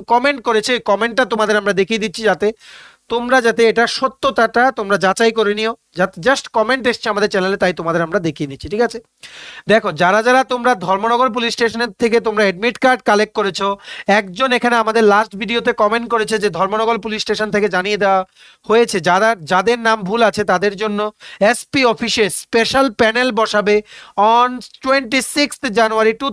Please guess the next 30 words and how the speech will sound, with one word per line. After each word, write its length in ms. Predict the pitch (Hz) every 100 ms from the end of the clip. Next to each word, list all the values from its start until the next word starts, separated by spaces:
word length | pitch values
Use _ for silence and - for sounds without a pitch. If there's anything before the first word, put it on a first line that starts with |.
| 254
thousand 280 | 226 233 220
twenty-four, 420 | 214 208 208 220 226 165
ডকুমেন্টস 600 | 226 226 277 262 269 262 - 214
নিয়ে 180 | 220 220 196
যাওয়ার 260 | 196 196 -
কথা 200 | 180 190 196 170
বলেছে। 360 | 165 165 156 127 - - - 180
এটা 160 | 202 247 233
আমরা 220 | 226 240 240 -
শিওর 260 | 262 269 226 185
না, 60 | 151 175
আমরা 280 | 202 220 226 233 -
এই 80 | 220 247
নিউজটার 400 | 226 220 - 233 220
কোনো 100 | 220 208
গ্যারান্টি 300 | 196 202 226 208
দিচ্ছি 240 | 214 233 226
না, 60 | 233 - - - -
just 260 | 269 311 - -
কমেন্ট 280 | 240 254 226 233
এসছে, 200 | - 254 -
তোমাদেরকে 400 | 208 202 208 226 202
দেখাচ্ছি, 340 | 190 226 - 269 220
তোমরা 180 | 202 196
একটু 120 | - 202
আমাদের 200 | 208 226 202
বলো 140 | 254 262 214
যে 60 | 202
এটা 140 | 196 196 - - - 202
আদৌ 180 | 220